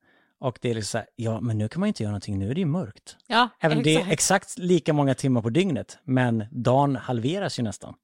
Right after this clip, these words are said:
Speaker 1: Så jag är, eh, jättetrött faktiskt. Så jag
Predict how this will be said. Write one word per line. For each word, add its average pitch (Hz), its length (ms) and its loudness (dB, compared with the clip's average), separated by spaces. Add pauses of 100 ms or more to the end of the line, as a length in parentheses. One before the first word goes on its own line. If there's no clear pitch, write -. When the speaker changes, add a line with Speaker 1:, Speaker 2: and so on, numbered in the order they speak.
Speaker 1:
Så - 120 -2
jag 180 340 4 (120)
är, 127 320 2 (100)
eh, 117 420 0
jättetrött - 840 -8 (360)
faktiskt. - 440 -12 (260)
Så - 140 -4
jag 147 220 2